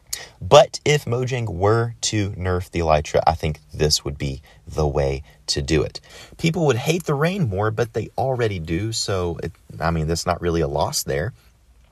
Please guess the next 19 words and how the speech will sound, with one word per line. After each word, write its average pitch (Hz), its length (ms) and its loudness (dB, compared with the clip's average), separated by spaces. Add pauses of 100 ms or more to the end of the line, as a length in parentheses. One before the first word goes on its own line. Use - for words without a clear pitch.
(240)
Uh, 104 260 8
but 113 300 4
I 113 100 6
think 127 300 -6
that - 180 -6
this 104 240 2
would 92 340 -2
be 85 320 -2
the 82 200 -2
way 69 360 -4 (380)
to 80 360 -4 (180)
do 82 240 2
it. - 280 -6
Uh, 78 220 4
it 82 80 -2
makes 107 480 0
very 110 360 4
logical 90 560 2
sense, - 580 -4